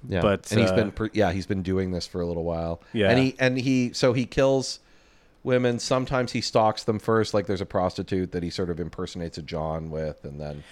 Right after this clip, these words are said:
Speaker 2: See, that's funny that you say that, because I'm not entirely sure that he is consciously aware that he is stalking this woman. I think he's going out for a good time, and then, then the switch flips.
Speaker 1: Yeah,
Speaker 2: That's the
Speaker 1: okay.
Speaker 2: impression I
Speaker 1: Yeah.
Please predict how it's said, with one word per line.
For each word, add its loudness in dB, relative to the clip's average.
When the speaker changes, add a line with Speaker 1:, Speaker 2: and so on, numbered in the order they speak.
Speaker 2:
See, -4
that's -2
funny 2
that 0
you -2
say -2
that, 2
because -4
I'm -2
not 4
entirely 0
sure 2
that 0
he -2
is -6
consciously -2
aware 2
that -6
he -6
is -6
stalking -4
this -8
woman. -8
I 0
think 0
he's -4
going 4
out -2
for -2
a -2
good -4
time, 0
and -4
then, -2
then -2
the -2
switch -8
flips. -14
Speaker 1:
Yeah, 4
Speaker 2:
That's 2
the 6
Speaker 1:
okay. 6
Speaker 2:
impression 0
I 0
Speaker 1:
Yeah. 2